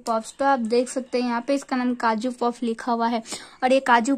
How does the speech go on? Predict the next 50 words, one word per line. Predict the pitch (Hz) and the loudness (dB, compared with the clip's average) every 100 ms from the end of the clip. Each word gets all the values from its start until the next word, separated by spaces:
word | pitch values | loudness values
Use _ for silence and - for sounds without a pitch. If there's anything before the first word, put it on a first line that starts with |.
| 269 | 2
पफ | 254 277 | 2 2
जो | 277 285 | 2 2
है | 285 | 2
काफी | 269 240 240 285 | 0 0 0 0
ज्यादा | 254 240 247 | 2 0 -2
फेमस | 247 233 240 240 | -2 -4 -4 -8
स्नैक | 233 233 226 226 | -8 -6 -6 -6
और | 240 | -6
ये | 262 262 | -6 -6
खाने | 247 226 240 | -6 -2 0
में | 262 247 | -2 -2
काफी | 247 226 247 294 | -2 -2 0 -4
ज्यादा | 247 233 262 | -2 -2 -4
टेस्टी | 254 226 226 - 240 | -6 -8 -8 -8 -6
होता | 226 220 233 | -6 -6 -6
है | 233 | -6
और | 226 294 | -4 -4
इसे | 294 302 | -2 -4
सभी | 285 262 269 | -4 -4 -4
तरीके | 254 247 247 247 | -4 -4 -6 -8
के | 240 | -6
लोग | 240 269 - | -4 -6 -4
खा | 240 | -6
सकते | 233 233 - 240 | -6 -10 -10 -6
हैं। | 233 226 - - - - | -6 -6 -16 -20 -14 -6
और | 269 | -4
काजू | - 254 240 | 2 2 2
पफ्स | 320 285 285 - | 0 0 -2 -4
की | 294 | -4
प्राइस | 285 262 262 | -2 -2 -2
की | - | -4
बात | 247 254 240 | -2 -2 -2
करते | 262 254 | -6 -6
हैं, | 262 | -6
इसकी | - 247 | -6 -10
प्राइस | 240 233 233 233 | -6 -6 -6 -4
जो | 269 262 233 | -4 -2 -2
only | 240 247 | -2 -2
for | 269 269 269 | 0 -2 -2
five | - 226 233 | -2 0 0
rupees | 240 233 240 | -2 -2 -4
है। | 240 | -2
आप | 233 247 | -2 -2
यहाँ | 247 | -4
पे | 247 | -2
इसकी | 294 - 269 | -4 -4 -6
प्राइस | 262 254 233 | -4 -4 -2
देख | 220 233 | -4 -4
सकते | 233 247 240 233 | -4 -8 -8 -8
हैं, | 240 | -6